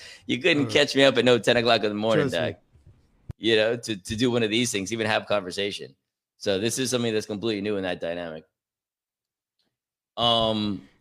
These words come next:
Speaker 2: Ghislaine
Speaker 1: what else you got?
Speaker 2: Maxwell. Ghislaine Maxwell.
Speaker 1: Yeah.
Speaker 2: Uh, thankfully found guilty on five of six. I, I, I gotta research which one she wasn't found
Speaker 1: I was about to
Speaker 2: guilty on.
Speaker 1: ask you. Okay.
Speaker 2: She was found guilty on the most heinous of the sex trafficking, which could lead up to forty years, and the other four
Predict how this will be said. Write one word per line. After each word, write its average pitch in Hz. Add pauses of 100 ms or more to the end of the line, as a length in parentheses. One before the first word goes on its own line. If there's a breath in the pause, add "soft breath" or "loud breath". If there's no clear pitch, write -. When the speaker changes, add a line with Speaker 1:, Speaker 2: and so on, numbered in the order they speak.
(120)
Speaker 2:
Ghislaine 185
Speaker 1:
what -
else 117
you 185
got? 185
Speaker 2:
Maxwell. 156 (340)
Ghislaine 180
Maxwell. 165
Speaker 1:
Yeah. 123 (1000)
Speaker 2:
Uh, 135 (120)
thankfully 170
found 143
guilty 139
on 127
five 143
of 120
six. -
I, 143
I, 147
I 151
gotta 165
research 151
which 135
one 139
she 127
wasn't 123
found 113
Speaker 1:
I -
was 92
about 92
to -
Speaker 2:
guilty 76
on. 92
Speaker 1:
ask 101
you. 82 (180)
Okay. 82
Speaker 2:
She -
was 139
found 160
guilty 151
on 139
the 135
most 131 (640)
heinous 139
of 127
the 113
sex 117
trafficking, 110
which 104
could 113
lead 113
up 113
to 104
forty 113
years, 107
and 110
the 117
other 113 (160)
four 123